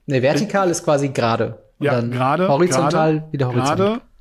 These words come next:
Speaker 2: und mit dem, mit der Öffnung nach oben.
Speaker 1: Ja.
Speaker 2: Ähm, tatsächlich ist es aber meistens so, dass sie bei mir tatsächlich in ungefähr einem neunzig Grad Winkel liegt.
Speaker 1: Ja.
Speaker 2: Ähm, weil sie halt im neunzig Grad Winkel oben liegt und ich den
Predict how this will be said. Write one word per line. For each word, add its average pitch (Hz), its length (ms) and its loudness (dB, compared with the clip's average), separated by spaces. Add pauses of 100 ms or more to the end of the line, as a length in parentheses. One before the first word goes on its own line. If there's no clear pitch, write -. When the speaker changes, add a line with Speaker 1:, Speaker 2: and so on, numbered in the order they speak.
(160)
Speaker 2:
und 170 240 -8
mit 156 160 -4
dem, 147 180 4
mit 135 120 -2
der 139 80 0
Öffnung 156 340 -2
nach 143 240 -2
oben. 147 560 0
Speaker 1:
Ja. 123 200 0 (300)
Speaker 2:
Ähm, 131 200 0
tatsächlich 160 360 0
ist 180 60 -4
es 185 60 -2
aber 160 140 2
meistens 147 320 -2
so, 151 140 0
dass 147 140 0
sie 143 80 -2
bei 135 180 -2
mir 135 200 -2
tatsächlich 139 520 -2
in 135 140 -6
ungefähr 151 380 -4
einem 139 100 2
neunzig 135 300 -2
Grad 120 280 -6
Winkel 117 220 -4
liegt. - 320 -10 (140)
Speaker 1:
Ja. 117 160 -2 (880)
Speaker 2:
Ähm, 127 440 0
weil 127 200 0
sie 139 200 0
halt 123 280 0
im 123 60 -2
neunzig 127 280 0
Grad 135 220 -2
Winkel 139 400 0
oben 160 280 2
liegt 165 300 -2
und 139 80 -4
ich 135 100 -4
den 127 220 -4